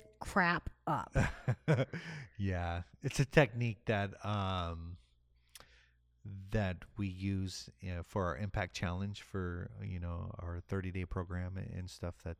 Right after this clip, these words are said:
Speaker 2: um, if you're ever interested in, just hit me up. But yeah, it's, it's a concrete way to ritualize something that's taking place in your mind. So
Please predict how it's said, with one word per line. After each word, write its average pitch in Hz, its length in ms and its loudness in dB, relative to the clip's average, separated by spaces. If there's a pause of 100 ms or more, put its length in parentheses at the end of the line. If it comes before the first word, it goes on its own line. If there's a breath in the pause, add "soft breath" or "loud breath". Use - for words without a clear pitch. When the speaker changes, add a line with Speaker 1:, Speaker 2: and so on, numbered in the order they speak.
Speaker 2:
um, 87 280 -6 (460 soft breath)
if - 60 -6
you're 117 100 4
ever 98 140 2
interested 95 380 -2
in, 87 120 -4
just 90 220 -10
hit 98 160 -4
me 92 120 -4
up. 87 160 -4 (140)
But 90 240 -2 (580 soft breath)
yeah, 113 240 2
it's, 98 360 -4
it's - 240 -8
a 98 220 -2
concrete 147 720 -4
way 101 580 -4 (1000)
to 107 200 2
ritualize 95 880 2
something 101 420 -4
that's 90 200 -6
taking 95 240 -6
place 87 320 -6
in - 80 -8
your 80 80 -4
mind. 80 340 -6
So - 300 -6